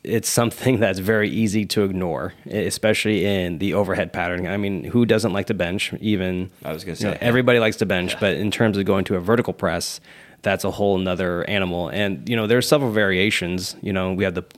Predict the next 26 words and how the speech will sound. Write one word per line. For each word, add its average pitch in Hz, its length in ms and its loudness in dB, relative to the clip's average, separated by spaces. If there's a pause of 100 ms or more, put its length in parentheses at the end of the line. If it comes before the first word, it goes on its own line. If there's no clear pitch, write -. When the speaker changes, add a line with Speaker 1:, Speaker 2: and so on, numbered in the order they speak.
(140)
Speaker 1:
we 101 80 -2
have 95 80 0
the 78 60 -8
press, 98 280 0
we - 60 -4
have 85 80 -6
the - 60 -14
push - 240 -4
press, 98 160 0
we 95 60 -4
have 85 40 -4
the - 60 -16
push - 260 -4
jerk, 98 240 -2
we - 420 -20
have - 20 0
the 131 60 0
split - 220 -4
jerk. - 300 -10 (640)
And 107 400 0
we 123 220 2
know 127 180 6
that 110 160 2
presses 104 380 0
are 98 200 2
crucial 95 680 0